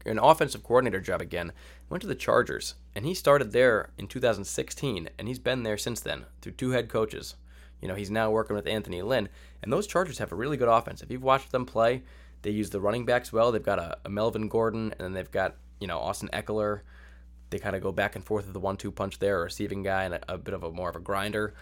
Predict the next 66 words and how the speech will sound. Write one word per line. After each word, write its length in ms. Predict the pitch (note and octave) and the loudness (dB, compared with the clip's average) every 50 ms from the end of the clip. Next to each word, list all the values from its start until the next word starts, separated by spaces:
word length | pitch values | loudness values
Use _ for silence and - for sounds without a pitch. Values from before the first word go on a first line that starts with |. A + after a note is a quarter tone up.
| - - - | -20 -20 -8
They've 120 | - A2 G2 | -8 -2 0
got 100 | G#2+ G2+ | 0 0
a 60 | F#2+ | 0
bunch 260 | - - C3 C3+ C3 | 2 2 0 2 0
of 80 | A#2+ G#2+ | -2 -2
different 260 | A#2 A2 A#2 F#2+ - | -2 -2 -2 -2 0
wide 180 | F#2+ G2 G2+ | 0 0 0
receivers 440 | F#2+ F2 - - A2 A2+ A2+ A2+ G2+ | -2 -4 -6 -6 -6 -6 -6 -6 -8
that 60 | - | -4
they 100 | - A2+ | 0 2
always 240 | A2 A2 A2 A2 G#2+ | 4 4 4 4 2
get 140 | - A2+ A2 | 2 2 4
active. 500 | - A2 A2 G#2+ - A2 A2+ G#2+ - - | 4 4 4 2 2 0 0 0 0 -4
They've 140 | - G2+ - | -6 -4 -2
got 240 | - F#2 - - - | 0 -2 -2 -2 -6
tight 220 | - A2+ G2+ G#2 | -4 -4 -2 2
ends. 220 | G#2 G#2+ A2 A2 | 2 2 2 2
I 60 | G2+ F#2+ | 0 -2
mean, 120 | F#2 F2+ | 0 0
I 60 | F#2 | 0
know 80 | G2+ G2+ | -2 -2
Hunter 300 | G2 - A2 G2+ - F#2+ | -2 -4 -6 -6 -6 -8
Henry's 280 | F#2+ G2 G#2 G#2+ G2+ | -6 -4 -4 -4 -2
not 200 | G#2 G2+ G2 - | -2 -2 -2 0
playing 240 | - G#2 G2+ G#2 G#2 | 0 0 0 0 -2
this 160 | G#2 G2 - | -4 -4 -2
year, 100 | G#2 G#2 | -2 -2
but 120 | G2 - - | -2 -4 -8
he 120 | - G#2 | -8 -6
was 140 | G#2 G#2+ G#2 | -6 -6 -4
finding 320 | - - G#2 G#2 F#2+ G2 | -2 -2 -2 0 -2 -4
great 240 | G2+ - G2+ G#2 G2+ | -4 -4 -4 -4 -4
success 360 | - - - - F2 E2 - | -6 -8 -4 -2 -2 -2 -2
last 360 | - E2+ F2+ F#2+ G2+ - - - | -4 -2 -2 -2 -2 -2 -6 -6
year. 300 | A2 A2 A2 G#2 G2+ - - - - - - - | -4 -2 -2 -2 -2 -4 -12 -20 -20 -20 -12 -10
Antonio 360 | - F#2+ - A2 G2+ G2+ F#2+ | -10 -6 -4 -2 -2 -2 -2
Gates 300 | F#2 - A2 A#2 A2+ - | -2 0 0 0 0 -2
came 240 | - - A2 G#2 G#2+ | -4 -2 -2 0 6
back. 220 | A2 A2+ A2+ A2 | 6 6 6 6
He's 220 | - - A#2 A#2+ - | 2 -2 -4 -4 0
finding 280 | - A#2 A2 G#2+ G#2+ | 2 2 2 2 0
success. 400 | - - - - - A2 G#2 - - - - - - | -4 -6 -6 0 2 2 2 2 -2 -12 -20 -14 -4
They 80 | - C3 | -4 -2
just 280 | C#3 D3+ - - - - - - | -2 -2 -4 -6 -12 -20 -6 4
always 320 | - A#2+ C3 C#3 D#3 D3 B2 | 6 6 6 6 4 0 2
find 280 | - B2+ A#2+ B2 A#2 | 4 4 6 6 6
a 40 | A#2+ | 6
way 160 | A2 A2 G#2 | 6 6 6
to 80 | G#2+ G#2+ | 6 4
get 140 | G#2 G#2 F#2+ | 4 2 2
it 80 | - | 2
done. 160 | - F#2 F2 | 0 0 0
And 80 | D#2+ D#2+ | 2 0
I 60 | G2+ | 0
know 160 | A2 A#2 A2+ | 2 2 0
Phillip 320 | A2 - A#2+ A#2 A#2 G2+ - | 2 2 2 2 2 2 0
Rivers 240 | G#2 G2+ G#2 G2 F#2 | -2 -2 -2 -4 -4
is 120 | F2 F2+ | -6 -2
really, 240 | A2 G#2+ G#2+ G#2+ G2 | 0 0 2 2 0
really 220 | G2 G2+ F#2+ F#2+ | 0 -2 -2 -2
great. 400 | F2+ - F#2 F2+ E2+ - - - | -4 -4 -2 -2 -2 -4 -6 -8
Can't 220 | - A2 G2 - - | -4 -2 -2 -2 -2
discount 340 | G#2 G#2 - - F#2 F2 | -4 -4 -2 -4 -2 -2
what 120 | F2 F2 - | -2 -2 -4
he 120 | F#2+ F#2+ | -4 -6
does. 280 | F2 D#2+ D#2 F2 E2+ | -4 -2 -4 -4 -6